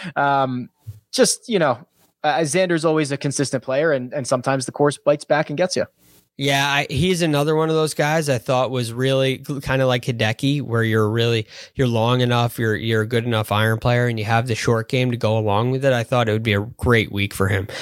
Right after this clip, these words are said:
Speaker 2: So I was very high on him. But this is, this just demonstrates the fine line between, uh, majors and non-majors. You look at what happened on thirteen today in a very short window.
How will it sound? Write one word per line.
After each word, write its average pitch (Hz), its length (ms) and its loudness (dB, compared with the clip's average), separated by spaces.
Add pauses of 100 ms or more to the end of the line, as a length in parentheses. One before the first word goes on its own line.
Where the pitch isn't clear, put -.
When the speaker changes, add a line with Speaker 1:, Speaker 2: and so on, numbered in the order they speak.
(120)
Speaker 2:
So - 140 -4
I 131 80 2
was 120 140 -2
very 117 380 0
high 110 340 0
on 98 140 -4
him. 98 280 0 (320)
But 151 200 -2
this 185 220 0
is, 208 200 0
this 170 260 0
just 196 300 -2
demonstrates 151 680 0
the 123 100 0
fine 123 420 0
line 120 320 2
between, 113 560 0 (320)
uh, 120 140 2
majors 120 680 0
and 120 220 0
non-majors. 104 800 0
You 127 80 0
look 139 200 0
at 160 60 4
what 135 140 2
happened 120 320 0
on 107 120 -2
thirteen 117 540 0
today 101 300 2
in 101 80 -2
a 101 40 -4
very 110 280 0
short 107 260 2
window. 113 420 0